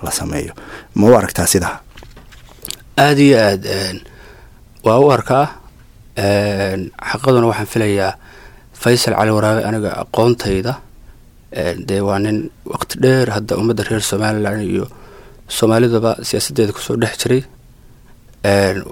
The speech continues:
Speaker 2: waxaanu aniga iila muuqdaa nin mar walba ka shaqeeya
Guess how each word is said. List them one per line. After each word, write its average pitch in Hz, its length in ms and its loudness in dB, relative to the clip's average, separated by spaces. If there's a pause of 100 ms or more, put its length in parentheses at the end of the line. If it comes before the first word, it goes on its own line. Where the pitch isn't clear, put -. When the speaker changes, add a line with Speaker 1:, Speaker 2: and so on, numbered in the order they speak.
(200)
Speaker 2:
waxaanu 117 340 2
aniga 120 220 6
iila 117 180 4
muuqdaa 98 380 0
nin 107 280 -6 (640)
mar 110 180 2
walba 104 300 0
ka 110 120 -2
shaqeeya 104 580 -4